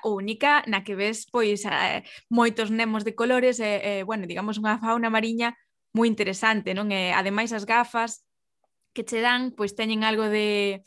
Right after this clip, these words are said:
como un efecto lupa, entón, claro, ves todo super preto, incluso che dá a sensación de que che está pasando, pois, o peixe ese maravilloso diante, diante túa. Pero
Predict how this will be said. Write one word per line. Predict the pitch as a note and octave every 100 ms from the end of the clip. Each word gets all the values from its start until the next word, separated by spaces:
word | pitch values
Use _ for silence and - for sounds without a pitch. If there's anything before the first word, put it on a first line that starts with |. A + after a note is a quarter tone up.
| -
como | A3+
un | A#3
efecto | G#3+ - A3+ -
lupa, | A3+ D#4 A#3+ A3+ B3+ - - -
entón, | - B3 B3+ C4 C4 B3+ -
claro, | C4 A3 G3
ves | A3+
todo | - C4+ C#4+
super | C#4 C4+ - G#3 F3 _
preto, | - A#3 G#3+
incluso | F#3 F3+ G3+ G#3
che | G3 G#3+
dá | A3+
a | A3+
sensación | A#3 A3+ B3
de | B3
que | A#3
che | A3
está | G#3 A3+
pasando, | A#3 A#3+ A#3 A#3
pois, | A3 A3+ A3+ A3 - - - -
o | A3+ A3
peixe | B3+ B3+ B3 B3+ B3
ese | B3
maravilloso | A#3+ A#3 A#3+ A#3+ B3+ B3+
diante, | B3 A3+ A3 G3+ F#3+ F#3
diante | - G3+ F#3+ F3
túa. | G3+ F#3+ - - - - _ -
Pero | G4+ F4 F#4+